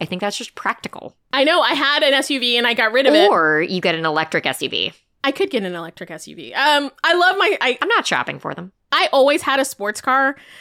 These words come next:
Speaker 2: until, like, my previous car, which was an S U V, and I got it, and it was just not me. Um, I got it 'cause I, no, I don't wanna talk about that here on this <laughs> podcast, but, um,
Speaker 1: Ah.
Speaker 2: ah, <laughs> um, but let, let's just,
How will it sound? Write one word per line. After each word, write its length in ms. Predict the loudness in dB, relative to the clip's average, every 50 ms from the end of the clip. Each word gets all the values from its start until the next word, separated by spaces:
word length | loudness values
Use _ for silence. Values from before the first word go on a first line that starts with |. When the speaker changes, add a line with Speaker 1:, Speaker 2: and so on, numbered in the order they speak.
| -14 -6
Speaker 2:
until, 440 | -4 -4 -2 -2 -2 0 0 0 2
like, 180 | 0 0 0
my 120 | -2 -4 -4
previous 340 | -4 -6 -8 -8 -8 -6 -4
car, 160 | -2 -2 -2
which 160 | -2 -4 -6
was 120 | -6 -6
an 80 | -6 -6 -6
S 180 | -6 -6 -6
U 80 | -6 -6
V, 240 | -8 -8 -8 -8 -6
and 100 | -4 -4
I 60 | -2
got 220 | 0 0 0 0
it, 80 | 0 0
and 120 | 2 2
it 40 | 2
was 120 | 2 2 2
just 140 | 0 2
not 340 | 2 4 4 4 2 2 0
me. 480 | -2 -2 -2 0 0 0 -2 -2 -4 -6 _ _ _ -20 -20 -20 -20 -16 -6 -2
Um, 120 | 0 0 2
I 120 | 0 0
got 240 | 0 0 2 2 2
it 160 | 2 0 0
'cause 360 | -2 -2 -2 -2 -2 -6 -12 -16 _ -20 -20 -20 -20 -10 -4
I, 260 | -2 -2 -2 -2 -4 -8 _ _ -12
no, 360 | -10 -10 -10 -12 _ 0 2
I 420 | 2 4 4 4 4 4 4 4 4
don't 80 | 4 4
wanna 120 | 4 4
talk 160 | 2 2 2
about 200 | 2 2 2 2
that 160 | 2 0 2
here 160 | 2 2 2 4
on 80 | 4
this 140 | 2 0 2
<laughs> 100 | 2 4
podcast, 420 | 4 4 4 4 4 2 0 2
but, 200 | 0 0 0 0 -2 -10 -18 -20 -16 -6
um, 100 | -2 0 2
Speaker 1:
Ah. 600 | 4 6 6 6 4 4 2 0 -2 -4 -6 -12 _ _ -6 -2
Speaker 2:
ah, 440 | 0 2 4 4 4 4 2 0 -2 -8 _ _ _
<laughs> 260 | 2 4 4 4 4
um, 120 | 4 4 4
but 260 | 4 2 2 0 -2 _ -18 -20 -20 -20 -20 -20 -20 _
let, 260 | 0 2 2 2 2 2
let's 220 | 2 2 2 0
just, 200 | 0 -2 -2 -2